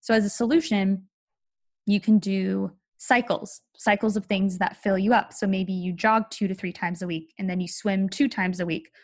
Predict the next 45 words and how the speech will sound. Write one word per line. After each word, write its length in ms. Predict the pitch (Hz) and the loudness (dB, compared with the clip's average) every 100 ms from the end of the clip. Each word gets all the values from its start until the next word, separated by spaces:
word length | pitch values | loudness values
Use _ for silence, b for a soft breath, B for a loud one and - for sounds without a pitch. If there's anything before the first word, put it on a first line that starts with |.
| b b b - | b b b -4
Maybe 200 | 175 196 | -2 0
you 180 | 196 202 | 0 4
read 220 | 220 190 | 2 2
different 280 | 202 214 - | -2 -4 -2
kind 180 | 220 | 0
of 60 | 214 | 0
books, 420 | 247 - - - _ _ - | -2 -4 -14 -18 _ _ -4
but 80 | 202 | 0
you 140 | 214 | -2
still 260 | - 294 294 | 0 0 -2
keep 300 | - 269 - | -2 -4 -4
some 320 | - - 233 | -6 2 4
sort 280 | 226 202 190 | 4 2 0
of 80 | 185 | -2
routine. 500 | 185 - 233 165 175 | -6 2 4 4 -2
So 200 | - 196 | -4 -6
think 260 | - 208 - | 0 -2 0
in 120 | 202 | 0
broad 380 | 185 185 180 180 | 2 2 2 0
strokes 600 | - 226 190 - - - - | -2 0 0 -2 -14 -16 -4
and 280 | 196 190 202 | 0 2 2
mix 320 | 214 - - | 0 -8 -12
what 380 | 185 185 202 - | -10 -2 -2 -2
to 100 | 202 | -6
do 220 | 196 202 | -2 -2
within 340 | 180 - 185 | -2 -4 -6
each 220 | 180 180 - | -6 -8 -8
category. 600 | 220 202 - - 226 196 b b b b b | -4 -4 -4 -8 -8 -12 b b b b b
I 100 | 214 | 0
actually 260 | 214 - 240 | 0 2 2
had 100 | 220 | 4
a 60 | |
friend 400 | 208 220 202 202 | 2 2 2 2
who 340 | 175 214 202 190 | 2 0 2 0
had 220 | 185 185 | -2 -2
downloaded 560 | 185 190 196 190 180 175 | 0 0 0 -2 -6 -6
my 140 | 170 | -8
guide 480 | 170 180 175 175 175 | -2 0 2 0 -4
and 440 | 185 175 170 175 190 _ _ _ | -8 -8 -8 -10 -12 _ _ _
reached 420 | 202 196 220 214 214 | -2 4 4 4 2
out 200 | 269 - | 2 2
to 120 | 214 | 2
me 140 | 196 | 2
and 120 | 190 | 0
said 380 | 185 185 180 175 | -4 -4 -4 -6